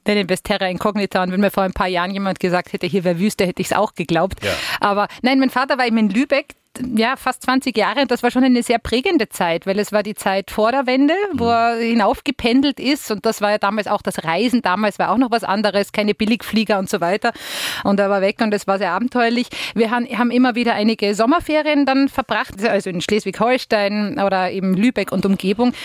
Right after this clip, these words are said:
Speaker 1: Was mir sehr gefallen hat, k-, wie ich mich erinnere, auch wenn mir nicht so gefallen hat, dass damals ich schon als Kind sehr viel belehrt wurde. Also das habe ich
Speaker 2: Ja.
Speaker 1: irgendwie mitgenommen. Ja, ja, wenn Kinder mir gesagt haben, man darf jetzt nicht vom Beckenrand springen,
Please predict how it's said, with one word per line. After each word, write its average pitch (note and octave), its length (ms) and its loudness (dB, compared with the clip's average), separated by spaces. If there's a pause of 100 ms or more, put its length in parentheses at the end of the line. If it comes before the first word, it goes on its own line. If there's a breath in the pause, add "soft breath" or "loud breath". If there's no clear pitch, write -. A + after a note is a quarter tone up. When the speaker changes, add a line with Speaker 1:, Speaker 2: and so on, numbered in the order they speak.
(260 loud breath)
Speaker 1:
Was G#3+ 180 0
mir A#3 120 2
sehr A3 180 2
gefallen A#3 500 0
hat, - 220 -4
k-, - 100 0
wie A#3 240 -2
ich A#3 100 -2
mich C4 140 2
erinnere, B3 520 2
auch - 100 -4
wenn A#3 80 4
mir A#3 100 6
nicht B3 200 2
so A3+ 80 -6
gefallen A3+ 320 2
hat, A3+ 160 0
dass G#3+ 100 -4
damals A3+ 320 0
ich A3 140 -4
schon G3+ 120 0
als F#3+ 140 -2
Kind C4 240 2
sehr A3 160 0
viel G#3+ 160 0
belehrt G3 540 0
wurde. A#3+ 260 2
Also G3+ 200 -2
das G#3+ 260 0
habe G#3+ 160 -2
ich G3 60 -4
Speaker 2:
Ja. G#3+ 80 0
Speaker 1:
irgendwie G#3 260 -2
mitgenommen. A#3 520 0
Ja, A#3 100 2
ja, G3+ 160 0
wenn G3 120 -4
Kinder A3+ 300 -2
mir G3 180 0
gesagt F#3+ 380 -2
haben, G3 100 -2
man G3 120 0
darf F#3 140 0
jetzt - 160 -4
nicht A3 160 -2
vom G#3 140 -2
Beckenrand G#3+ 460 0
springen, A#3 340 2